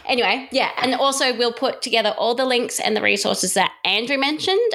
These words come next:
as well as his toolbox for success. That'll be in our show notes as well for this episode. So that's season one, episode eight. Just pop on over to the pet photographers club dot com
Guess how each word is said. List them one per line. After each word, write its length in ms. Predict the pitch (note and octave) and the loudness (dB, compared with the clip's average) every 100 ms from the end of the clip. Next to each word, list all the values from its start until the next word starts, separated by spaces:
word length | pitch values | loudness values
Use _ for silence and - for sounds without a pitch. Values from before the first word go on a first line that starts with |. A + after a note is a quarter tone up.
| - | 0
as 200 | G#3 G3+ | 0 0
well 300 | G3+ G3+ G#3 | 0 2 2
as 240 | G3 G3 | 0 -2
his 220 | G#3 G3 - | 0 -2 0
toolbox 540 | A3+ G#3+ G#3+ - - | -2 0 0 0 -2
for 140 | F#3+ | 0
success. 560 | G3+ F#3+ - - E4 - G3 | 0 0 0 0 0 -2 0
That'll 240 | G3 G3 | 0 2
be 160 | G3 F#3 | 2 0
in 80 | |
our 140 | F3+ G3 | 0 -2
show 180 | G#3 G3 | 0 2
notes 280 | G3 - | 0 0
as 200 | - G3 | -2 -2
well 160 | F3+ F#3 | 0 0
for 100 | - | 0
this 180 | A3+ G#3+ | -2 0
episode. 420 | - A3+ B3 F#4+ G#4+ - - - | -2 0 2 0 -2 -6 -6 -6
So 180 | - A3 | -4 0
that's 320 | G3 E3+ - | 0 0 0
season 320 | - A#3+ B3 | 0 2 0
one, 240 | A3+ A3 G#3 | 2 0 0
episode 420 | G#3+ G#3 A3 G3 - | -2 0 -2 -2 -2
eight. 420 | A#3 D4+ - _ | 0 0 -4 _
Just 360 | F3+ F3+ - - | -2 0 -2 -4
pop 220 | A3 A3+ | -6 -2
on 240 | A3 - | -4 0
over 260 | G#3+ A3 C#4 | 0 0 -2
to 140 | C4+ G#3+ | -2 -2
the 120 | G3 | -2
pet 260 | A3 - | 0 -2
photographers 520 | - A#3 A3+ A3 G#3 - | -2 -2 0 0 -2 -2
club 240 | A3 G#3 - | -2 -2 -2
dot 200 | G#3 - | -2 -2
com 220 | C4+ | -2